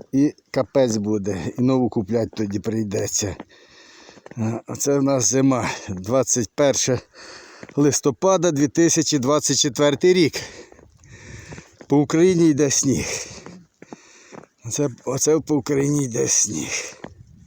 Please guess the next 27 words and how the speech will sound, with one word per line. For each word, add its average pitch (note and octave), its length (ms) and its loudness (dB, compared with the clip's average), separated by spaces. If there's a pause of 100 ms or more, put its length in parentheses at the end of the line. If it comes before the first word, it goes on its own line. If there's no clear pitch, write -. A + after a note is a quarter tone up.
(1900)
Я C#3 100 0
не C#3+ 120 2
знаю, C#3 240 2
як D3 220 2
лучше D3 260 2
куди C3+ 280 0
цю C3+ 160 -2
камеру F3+ 420 4
направляти, E3+ 960 2 (1080)
щоб C3+ 180 -2
на D#3 120 2
нього D#3+ 160 4
сніг D#3 400 2
не D3+ 140 4
впав. D3+ 600 0 (1500)
Що D3+ 120 0
кажуть, D3 380 2
ночі, D3+ 260 0
ну, G#3+ 60 2
вроді E3 220 4
ночі D3+ 240 0
дощ F#3+ 220 4
ішов, G3 500 2 (1040)
а C#3+ 120 -2
потім D3 420 2
пішов C#3+ 520 2
сніг. C3 420 2